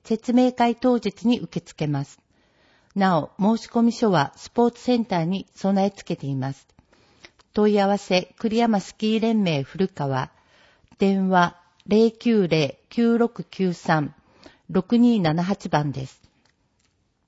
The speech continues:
キッズスキー教室。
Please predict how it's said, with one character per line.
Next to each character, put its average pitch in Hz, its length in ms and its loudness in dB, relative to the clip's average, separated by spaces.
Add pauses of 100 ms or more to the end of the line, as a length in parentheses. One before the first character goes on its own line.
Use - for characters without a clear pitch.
(1000)
キ 220 140 -4
ッ 208 100 -8
ズ 254 140 -8
ス - 180 -12
キ 247 140 -4
ー 214 120 -12
教 240 200 2
室。 - 460 -8